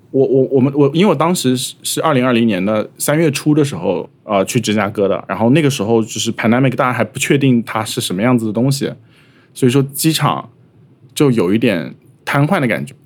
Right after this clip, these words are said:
然后大家都就是小心人会戴口罩在角落里面待着，然后大家还会就是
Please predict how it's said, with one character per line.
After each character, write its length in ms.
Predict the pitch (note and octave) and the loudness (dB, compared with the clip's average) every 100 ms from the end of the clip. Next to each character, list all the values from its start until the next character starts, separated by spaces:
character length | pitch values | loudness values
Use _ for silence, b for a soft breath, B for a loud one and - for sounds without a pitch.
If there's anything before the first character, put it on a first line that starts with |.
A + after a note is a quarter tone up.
| - | -8
然 120 | - | -4
后 200 | A2 B2+ | 0 2
大 180 | B2 C#3+ | 2 0
家 80 | C3 | 0
都 220 | C3 C3+ | 2 2
就 120 | B2+ | 0
是 380 | C3 C3 A#2+ A2+ | -2 0 0 0
小 180 | A2 G2+ | 0 -2
心 160 | B2 C3+ | 2 2
人 220 | A2+ A2+ | 2 0
会 140 | C3 | 0
戴 160 | C3 B2+ | 0 0
口 160 | - | -2
罩 160 | A2+ A#2 | 0 0
在 160 | A#2+ G#2+ | 2 0
角 180 | E2+ | 0
落 80 | F2+ | 2
里 80 | A2+ | 2
面 160 | F#2 G2 | 0 -2
待 220 | G#2 G2+ | 0 0
着， 260 | F#2+ - - b b b | 0 -4 -8 b b b
然 100 | - | -2
后 80 | G2 | 0
大 160 | G#2+ G#2 | 0 0
家 60 | |
还 120 | G2+ | -2
会 400 | E2+ G#2+ G2 F2+ E2+ | -4 0 2 0 -2
就 120 | G2 | -6
是 220 | - | -8